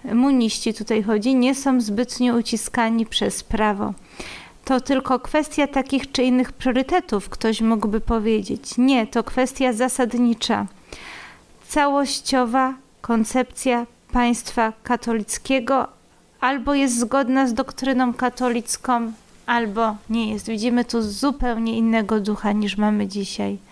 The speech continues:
I trudno zrozumieć to, co się dzieje w Kościele, ten kryzys, jeśli nie sięgniemy do tego, co było, więc może kiedyś też warto, żebyśmy sobie tutaj,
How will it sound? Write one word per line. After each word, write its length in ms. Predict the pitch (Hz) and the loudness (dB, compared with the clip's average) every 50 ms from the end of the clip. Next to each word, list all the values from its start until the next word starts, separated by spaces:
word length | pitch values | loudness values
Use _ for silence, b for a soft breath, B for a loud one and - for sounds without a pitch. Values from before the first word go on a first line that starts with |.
| B B B B B B B B B B B B - - - - | B B B B B B B B B B B B -20 -20 -6 -2
I 260 | 233 233 233 226 226 214 - - - - - - - _ - - - - - - - _ _ - - - - - - - - - - - - - - - - - - - - - - _ - | 0 2 2 2 2 0 -2 -8 -14 -20 -20 -20 -20 _ -20 -20 -20 -20 -20 -20 -20 _ _ -20 -20 -20 -20 -20 -20 -20 -20 -20 -20 -20 -20 -20 -20 -18 -18 -10 -10 -10 -10 -10 -18 _ -6
trudno 460 | - 269 262 294 254 254 269 269 262 | -2 2 2 2 2 4 2 2 2
zrozumieć 640 | 269 269 247 247 240 247 269 262 262 254 247 247 - | 2 2 0 0 0 2 2 2 4 2 0 -2 -2
to, 120 | - 247 | -4 -4
co 180 | 240 - 247 233 | -2 -2 -2 -2
się 180 | - - 247 220 | 0 0 0 0
dzieje 240 | 226 247 247 240 | 2 2 2 2
w 140 | 233 - - | 0 -4 -4
Kościele, 420 | - 240 220 - - - 240 247 247 | -4 -4 -4 -2 -4 -2 0 -2 0
ten 260 | - 254 233 233 226 | 0 0 0 0 0
kryzys, 340 | - 254 254 247 262 247 240 | 0 0 0 2 2 2 2
jeśli 280 | 240 226 - - 233 | 0 -2 -2 0 0
nie 280 | 233 233 240 247 262 254 | 2 4 4 4 2 0
sięgniemy 880 | - - 247 240 233 220 220 220 226 233 226 226 226 226 226 220 214 202 | 0 0 2 2 2 4 4 4 4 4 4 4 4 4 4 4 2 2
do 100 | 220 220 | 2 0
tego, 520 | - - 208 196 196 214 202 196 202 214 - - | 0 0 -2 -2 0 0 0 0 0 -2 -6 -8
co 240 | - - - 214 214 | -6 -2 0 0 0
było, 400 | 208 208 214 240 247 233 214 208 | 0 0 2 2 4 4 2 2
więc 300 | 202 214 208 202 - 214 | 2 0 0 -2 -2 0
może 300 | 208 220 220 208 220 214 | 2 2 2 2 0 -2
kiedyś 380 | - - 233 208 220 226 220 - | -2 -2 -2 0 0 -2 -2 -2
też 220 | - 220 208 220 | -4 -4 -4 0
warto, 340 | 214 220 220 220 - 220 220 | 0 0 0 0 0 0 0
żebyśmy 500 | 214 220 208 208 220 - - 226 214 214 | 2 2 2 0 0 -2 0 0 0 0
sobie 320 | - - 220 208 220 226 | 0 0 0 0 0 0
tutaj, 420 | - 226 214 - - 226 226 226 | 0 -2 -4 0 0 2 2 0